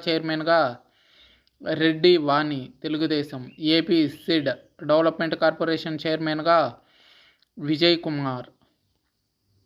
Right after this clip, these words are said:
ఏపీ వేర్హౌసింగ్ కార్పొరేషన్ చైర్మన్గా సోము వీర్రాజు. ఏపీఎస్ ఆర్టీసీ రీజనల్ బోర్డు చైర్మన్గా షేక్ రియాజ్, జనసేన.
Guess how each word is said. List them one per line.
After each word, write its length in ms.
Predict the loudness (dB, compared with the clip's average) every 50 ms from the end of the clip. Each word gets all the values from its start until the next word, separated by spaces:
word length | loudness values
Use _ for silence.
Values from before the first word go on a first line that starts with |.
| _ _ _ _ _ _ _ _ _ _ _ _ _ _ _ _ _ _ _ _ _ _ _ _ _ _ 2
ఏపీ 360 | 4 4 4 4 4 2 4
వేర్హౌసింగ్ 580 | 4 2 2 0 0 -2 -4 -4 -4 -6 -10 -4
కార్పొరేషన్ 640 | -2 -2 -2 0 0 -2 -2 -2 -4 -4 -8 -6 -2
చైర్మన్గా 540 | -2 -2 -2 0 -2 -2 0 2 4 4 2
సోము 360 | 2 -2 -4 -4 -4 -4 -2
వీర్రాజు. 640 | -2 0 0 0 0 -2 -2 -2 -4 -8 -12 -12 -14 -16 _ _ _ _ -20 -20 -20 -20 _ _ _ _ _ 0
ఏపీఎస్ 760 | 2 2 4 4 4 4 4 4 2 0 -2 -10 -16 _ -4
ఆర్టీసీ 560 | -2 -2 -2 -2 -4 -4 -4 -4 -2 -2 -2
రీజనల్ 460 | 0 0 -2 -2 -2 -4 -2 -2 -2 0
బోర్డు 440 | 2 2 0 0 0 -4 -4 -2
చైర్మన్గా 580 | 0 0 0 0 -2 -2 0 2 2 4 4 2
షేక్ 400 | 0 -2 -4 -4 -4 -4 -4 -4
రియాజ్, 800 | -2 0 2 4 4 4 2 0 -2 -8 -14 -20 -20 _ -18 -10
జనసేన. 640 | -6 -4 -4 -4 -4 -4 -6 -4 -4 -4 -6 -8